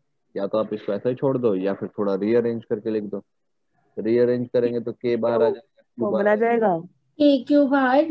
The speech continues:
Speaker 3: वहाँ पे हो जाएगा one by
Speaker 2: वन
Speaker 3: R
Speaker 2: माइनस
Speaker 3: minus A
Speaker 2: आर
Speaker 3: का
Speaker 2: माइनस
Speaker 3: होल
Speaker 2: ए
Speaker 3: स्क्वायर
Speaker 2: स्क्वायर
Speaker 3: minus
Speaker 2: माइनस
Speaker 3: one by
Speaker 2: वन by आर प्लस ए का होल स्क्वायर।
Speaker 1: तो अगर एलसीएम लोगे तो एक टर्म ऐसा आएगा।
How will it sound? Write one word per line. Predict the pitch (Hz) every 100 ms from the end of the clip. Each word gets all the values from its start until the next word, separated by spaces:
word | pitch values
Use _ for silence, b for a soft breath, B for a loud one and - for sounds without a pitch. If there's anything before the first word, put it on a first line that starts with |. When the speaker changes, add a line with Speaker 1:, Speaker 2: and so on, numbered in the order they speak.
| 269 277
Speaker 3:
वहाँ | 285 254
पे | 247
हो | 262
जाएगा | 254 254 254
one | 285 277 269 254
by | 247 262 277
Speaker 2:
वन | 208 214
Speaker 3:
R |
Speaker 2:
माइनस | 214 202 202 208 208
Speaker 3:
minus | -
A | 208
Speaker 2:
आर | 196
Speaker 3:
का | -
Speaker 2:
माइनस | 190 180 185
Speaker 3:
होल | 190
Speaker 2:
ए |
Speaker 3:
स्क्वायर | 196 220 - - 302
Speaker 2:
स्क्वायर | 277 254
Speaker 3:
minus | - - -
Speaker 2:
माइनस | 190 180 - 196
Speaker 3:
one | 247
by | 190
Speaker 2:
वन | 190 196
by | 196 185 190 -
आर | 202 190 190
प्लस | - 190 196 _
ए | 190 180
का | 175 190 190 -
होल | 170 170
स्क्वायर। | _ 170 160
Speaker 1:
तो | 156 _ _ _ _ _ _ - -
अगर | 98 101
एलसीएम | 101 113 113
लोगे | 113 110
तो | 104 110
एक | 107 -
टर्म | 110 104
ऐसा | 104 120
आएगा। | 117 113